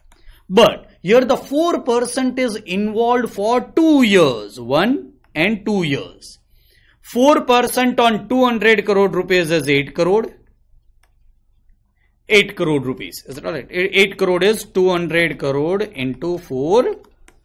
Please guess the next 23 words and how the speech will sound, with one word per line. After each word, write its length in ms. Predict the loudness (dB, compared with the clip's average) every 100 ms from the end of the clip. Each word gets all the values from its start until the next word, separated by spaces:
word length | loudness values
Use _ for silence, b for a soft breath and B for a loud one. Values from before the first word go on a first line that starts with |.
| _
percentage 680 | -10 -10 -10 -12 -8 -8 -6
is 380 | -2 -2 -4 -10 -16 _ _ _ _ _ _ _ _ _
eight 220 | -10 -10
crore. 240 | -18 -20 -20
For 300 | _ 2 2
two 160 | 2 0
years, 320 | 4 4 4 b b b
only 420 | 2 2 2 0 4
the 160 | 4
difference 500 | 4 0 0 0 2
in 120 | -2 0
rate 280 | 0 0
is 140 | -2 -2
settlement. 600 | -2 0 0 0 -2 -2
No, 220 | 0 0
you 160 | 0 0
need 280 | 0 0
to 100 | -4
find 300 | -2 -2 2
out 200 | 2 2
a 60 | 0
present 460 | 2 2 2 0 0
value. 340 | -2 -4